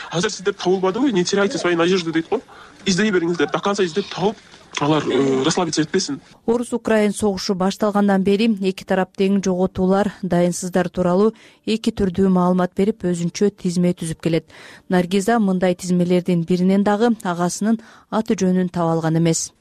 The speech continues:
Speaker 1: Списокко вообще ишенбеңиз. Ал Министерство обороны чыгарат, Министерство обороны өлү кечигип чыгарат, и то баардыгын чыгарбайт, потому что, эже, понимаете, буларга, если азыр, мисалы, он миң адам өлүп аткан болсо, ошонучу чыгарса, эки миңине чыгарат, потому что алар, это страшная цифра.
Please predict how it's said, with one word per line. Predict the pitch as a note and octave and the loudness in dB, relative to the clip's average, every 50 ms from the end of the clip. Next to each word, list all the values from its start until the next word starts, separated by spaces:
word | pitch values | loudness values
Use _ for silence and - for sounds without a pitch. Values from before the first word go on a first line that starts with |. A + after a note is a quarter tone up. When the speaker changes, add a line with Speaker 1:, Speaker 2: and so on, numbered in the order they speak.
| - - - - - | -16 -16 -14 -14 -12
Speaker 1:
Списокко | - - - - G#3 G#3 - G#3+ - - D3 | -10 -10 -6 -2 -2 -2 -2 -2 -2 0 0
вообще | D3 D#3+ F#3 F#3 F3 | 0 0 0 0 0
ишенбеңиз. | - - D3 C#3+ D3 C#3+ C3+ C3 D#3+ D#3+ - - | 0 0 -2 -2 -2 -2 -2 -2 -2 -4 -4 -2
Ал | - D3 E3 | -2 0 2
Министерство | F3 E3+ F3 F3+ - F3+ E3+ - D#3 D3+ | 2 0 0 0 -2 -2 -2 0 0 0
обороны | D3+ D#3+ E3 D#3+ E3 E3 D3+ | 2 2 2 2 2 0 0
чыгарат, | - E3 D#3+ D#3+ D#3+ E3 E3 - D#3 | 0 -2 0 0 0 -2 -2 -2 0
Министерство | E3 E3 E3 - E3 E3 - D#3+ D3+ | 0 0 2 0 -2 -2 0 0 -2
обороны | D3+ D3 D#3 D#3+ E3 E3 D#3 - - - - - - | 0 0 -2 -2 -2 -2 -4 -6 -8 -16 -20 -12 -2
өлү | - F3+ G#3 G#3 F#3+ E3 | 0 0 0 2 -2 -2
кечигип | D3 - F#3 F3+ - F3+ E3 - | -2 -2 -2 -2 0 0 -2 0
чыгарат, | - D#3+ E3 E3 E3 - - | 0 -2 -2 -4 -4 -6 -6
и | F3+ F3 | -6 -6
то | - - G3 G3 G#3 G3 D3+ - | -4 -2 0 0 0 0 -2 -2
баардыгын | E3 E3 F#3 E3+ D#3 D3 C#3+ | -2 -2 0 -2 -2 -2 -4
чыгарбайт, | C3+ - D3 C#3+ C#3+ D3+ D3 - | -4 -2 -4 -4 -2 -2 -4 -4
потому | D3+ - D3 D3 D3+ | -4 -2 0 0 0
что, | D3 - C#3 | 0 0 -2
эже, | C3+ C#3 C#3 - E3 D#3+ D3 - - | -2 -2 0 0 0 -2 -2 -2 -2
понимаете, | C#3+ - D#3 E3+ F3 E3+ E3 C#3+ B2 - - - - - - | -2 -2 0 2 0 0 0 0 -2 -2 -4 -8 -14 -14 -6
буларга, | - D3+ D#3 D#3 D#3 D#3+ E3 D3+ - - | -2 0 0 0 0 0 -2 -2 -2 -4
если | E3 E3 - E3 D3+ - - - E4 - G#4+ - G#4 G4 - | -6 -4 0 0 0 0 -2 -4 -2 -2 -2 0 0 0 0
азыр, | - D3+ E3 F#3 E3 | 0 -2 -2 -2 -2
мисалы, | E3+ - F3+ F3 D#3 D#3 | 0 0 0 0 2 2
он | G3 G#3+ A3 | 2 2 2
миң | G3+ F3+ E3 | 0 0 0
адам | D#3+ F3 F3 E3+ | 0 0 0 0
өлүп | E3 E3+ E3 | -2 -2 -2
аткан | - E3 D#3+ | -2 -4 -4
болсо, | D#3+ E3 F3+ | -2 0 0
ошонучу | D#3 - F3 E3 E3 F#3 - - D#3 A#2+ | 0 2 2 0 0 0 -2 -4 -6 -4
чыгарса, | - - D#3+ D#3+ D#3 - D3+ | -4 -4 -4 -4 -2 0 -2
эки | D3+ - | 0 0
миңине | E3+ E3 D#3 D#3 D3+ C#3 | 2 2 4 2 2 0
чыгарат, | - D3 C#3+ C#3+ C#3+ | -2 -2 -4 -4 -4
потому | C#3 - C3+ C3+ C3+ | -6 -6 -6 -6 -6
что | - - C3+ | -6 -6 -4
алар, | C3+ C#3+ D3 - | -2 -2 -2 -2
это | C#3 C#3+ - C3+ C3 | -2 -2 -2 -2 -4
страшная | - - - D#3 F3+ - - E3+ D3+ C#3+ | -2 -2 -2 -2 -2 0 2 2 2 2
цифра. | - - E3 - - - C3 | 0 -2 -6 -6 -6 -12 -14